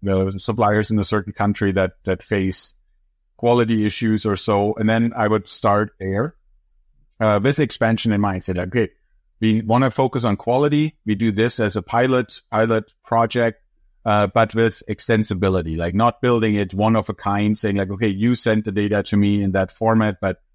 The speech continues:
think, 'Okay, can you basically upload the data automatically here to this database and you access it with that one supplier?' And, and, um,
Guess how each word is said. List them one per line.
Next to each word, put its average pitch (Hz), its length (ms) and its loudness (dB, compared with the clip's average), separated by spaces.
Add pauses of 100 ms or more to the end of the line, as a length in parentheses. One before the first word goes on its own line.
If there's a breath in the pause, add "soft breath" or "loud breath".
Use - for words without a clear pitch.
(120)
think, 104 140 -2
'Okay, 101 240 -4 (360)
can 117 180 0
you 123 300 2 (380)
basically 110 400 0
upload 107 460 0
the 101 60 -4
data 104 320 0
automatically 104 760 0
here 107 360 2
to 101 180 -4
this 92 200 -2
database 120 600 0
and 95 100 -2
you 92 140 -4
access 113 480 -2
it 110 160 0 (420)
with 107 120 0
that 107 180 2
one 107 220 2
supplier?' 95 540 0
And, 85 360 -4
and, 90 280 -2 (100)
um, 85 340 -6